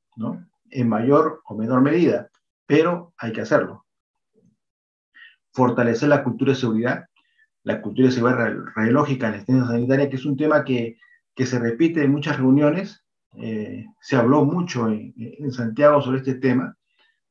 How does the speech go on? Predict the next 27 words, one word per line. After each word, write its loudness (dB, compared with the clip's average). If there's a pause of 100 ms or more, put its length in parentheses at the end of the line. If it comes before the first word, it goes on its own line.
Se -2
repitió 0
constantemente 0
cómo 2
implementar -2
la -2
cultura -10
de -10
seguridad -4
en 0
una -2
institución, 0
cómo -4
implementar -2
la 2
cultura -6
de -8
seguridad -4
en -4
una, -8 (360)
en -2
un 2
hospital, 2
en -4
una -6
clínica, 0
etcétera. -8